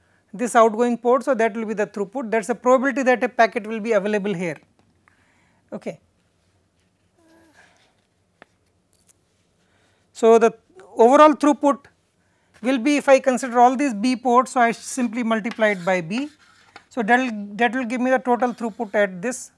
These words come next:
outgoing port, and that is what this throughput is all about. So, the probability that packet will be here, so I call it,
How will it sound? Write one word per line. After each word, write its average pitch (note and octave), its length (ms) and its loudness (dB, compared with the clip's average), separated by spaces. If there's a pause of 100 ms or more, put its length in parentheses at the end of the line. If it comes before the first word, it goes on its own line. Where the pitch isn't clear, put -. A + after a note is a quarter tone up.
(120)
outgoing G3+ 440 -2
port, E3+ 300 -8
and G#3+ 220 -8
that A#3 180 -2
is - 100 -20
what G#3+ 180 -2
this G#3+ 160 -8
throughput F#3+ 380 -8
is F#3 140 -6
all F3 160 -2
about. F#3+ 280 -2 (840)
So, B3+ 140 -4
the B3+ 100 4
probability D4 580 2
that C#4 220 2
packet B3 340 2
will B3 140 -6
be A#3+ 120 0
here, G#3+ 300 2
so A#3+ 140 0
I A#3 80 2
call B3 240 4
it, B3+ 240 -2